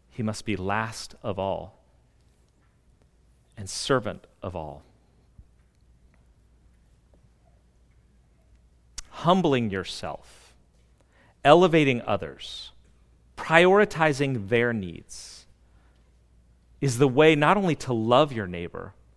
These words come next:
but also to make God visible in this world. God will be made visible not through your power, but through your weakness. Not through you having position, but through, through you humbling yourself,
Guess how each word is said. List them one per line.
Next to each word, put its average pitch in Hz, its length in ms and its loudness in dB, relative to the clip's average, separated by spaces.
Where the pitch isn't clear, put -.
but 127 100 0
also 151 360 4
to - 240 -6
make 127 580 -2
God 113 460 0
visible 92 480 -6
in 87 140 -14
this - 280 -14
world. 73 380 -16
God 202 320 10
will 202 120 4
be 165 160 6
made 160 380 4
visible 120 380 2
not 131 400 4
through 165 120 2
your 143 160 4
power, 127 480 0
but - 240 -6
through 113 180 -8
your 104 120 -4
weakness. - 760 -10
Not 190 240 8
through 202 120 4
you 160 240 4
having 165 300 6
position, 117 680 0
but - 400 -6
through, 120 220 -2
through 131 160 -2
you 165 140 0
humbling 147 520 -4
yourself, - 440 -14